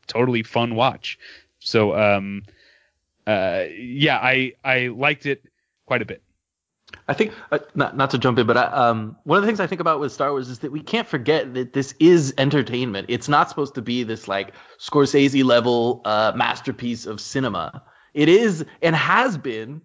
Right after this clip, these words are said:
Speaker 2: and yes, of course, the, the original trilogy is fantastic on many, many levels, but it is that, like, pure fun entertainment. And I think that's what, like, I'm not going into this looking for more than that. I'm looking for,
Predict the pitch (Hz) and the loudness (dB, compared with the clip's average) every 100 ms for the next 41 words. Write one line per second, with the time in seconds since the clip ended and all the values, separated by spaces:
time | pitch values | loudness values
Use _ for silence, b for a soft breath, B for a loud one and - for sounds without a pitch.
0 | _ - 180 233 233 170 - 185 - - | _ -2 0 2 0 -2 0 0 0 -4
1 | 147 135 143 131 131 117 135 127 123 113 | -4 0 0 0 -2 4 4 4 2 0
2 | 120 113 160 170 156 131 104 107 113 107 | -2 -2 2 0 0 -6 -6 -8 -8 -8
3 | 107 107 156 120 185 185 277 185 143 170 | -6 -4 -4 -4 2 2 2 -2 0 0
4 | 175 147 - - 185 180 185 160 - 160 | 2 0 -2 -4 4 8 6 4 -2 2
5 | 160 151 139 120 143 143 104 113 123 160 | 2 0 -4 -6 -6 -6 -4 -2 -2 -2
6 | 151 160 165 147 127 117 107 B B B | 0 0 0 -2 0 0 -2 B B B
7 | 151 190 160 151 151 156 156 139 120 123 | 2 4 2 2 2 0 -2 -4 -4 -4
8 | 139 135 110 120 110 113 135 165 185 190 | -4 -6 -4 -4 0 4 4 4 2 2
9 | 185 131 156 151 135 - 110 104 | 2 2 0 -2 -6 -4 -4 -4